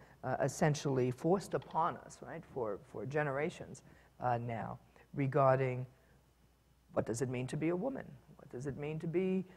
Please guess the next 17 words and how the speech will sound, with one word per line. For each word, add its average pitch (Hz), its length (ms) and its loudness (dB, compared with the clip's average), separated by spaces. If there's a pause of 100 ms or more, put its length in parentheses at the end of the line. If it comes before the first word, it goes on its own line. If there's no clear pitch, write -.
(400)
mm, - 140 -12 (420)
Hispanic 240 760 -2
or, 123 260 0 (280)
or 156 140 0
black 220 680 -2
or 113 260 -2 (100)
poor 208 440 4
or 123 240 0
wealthy, 170 640 2
right? 160 160 -2
All 240 320 4
of 202 100 2
these 196 160 -2
stereotypes 180 800 2
that 127 180 -6
we 135 120 -6
have 131 360 2